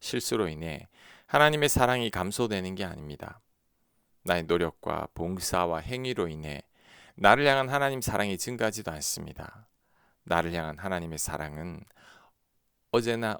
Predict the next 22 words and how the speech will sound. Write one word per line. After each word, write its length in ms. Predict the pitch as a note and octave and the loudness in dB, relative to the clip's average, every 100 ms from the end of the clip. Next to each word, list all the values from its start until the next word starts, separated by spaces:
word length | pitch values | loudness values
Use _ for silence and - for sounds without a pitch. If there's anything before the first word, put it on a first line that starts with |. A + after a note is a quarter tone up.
| - | -6
오늘이나 520 | F#2+ F2 C#2+ C2+ C2+ - | -6 -6 -8 -12 -14 -4
내일도 600 | G2 G#2 G2 A2 A#2 - _ _ _ _ _ - | 0 0 0 -2 -4 -8 _ _ _ _ _ 0
동일한 400 | G#2 G2+ F#2+ G2 | 0 0 -4 -2
사랑입니다. 800 | - D2+ D2+ C#2 C#2 - - _ _ _ _ _ - | -4 -4 -8 -10 -14 -14 -16 _ _ _ _ _ -14
우리는 300 | - E2 D#2 - | -6 -4 -4 -6
이것을 500 | - - G2 B2+ D#3 - - | -2 0 2 0 -4 -14 -12
온전히 460 | - D#2+ D#2 E2 D2 | -6 -6 -4 -6 -8
믿기만 480 | - E2+ - G2+ F#2+ | -10 -12 -6 -6 -4
하면 460 | F2+ F2 G2 B2 - | -6 -6 -6 -8 -14
됩니다. 500 | - D2 C#2 - - _ _ _ _ _ _ _ _ _ _ _ - | -16 -14 -12 -12 -14 _ _ _ _ _ _ _ _ _ _ _ -12
육 160 | E2 | -12
절, 300 | - D2+ D2+ - _ - - - - - | -6 -6 -6 -10 _ -20 -20 -20 -12 2
일한 280 | B2+ D#3+ | 8 8
것이 220 | E3 D3+ A#2 | 6 4 4
없이 320 | G#2+ - G2 | 2 0 -2
하나님께 480 | G2 A#2 A2+ G#2 - | 0 -2 -2 -4 -4
의로 420 | A#2 C3 C3+ C3 | -2 0 0 2
여기심을 520 | F#2 F#2+ G#2 - A#2 | 0 -2 -4 -6 -8
받는 440 | G#2 D2+ E2 F#2+ A2 | -8 -10 -8 -6 -6
사람의 500 | - F2 E2 D#2+ D2+ | -4 -2 -2 -4 -8
복에 340 | G2 G2+ A2 | -6 -4 -2
대하여 400 | F2+ D#2 D2+ C#2 | -4 -4 -8 -10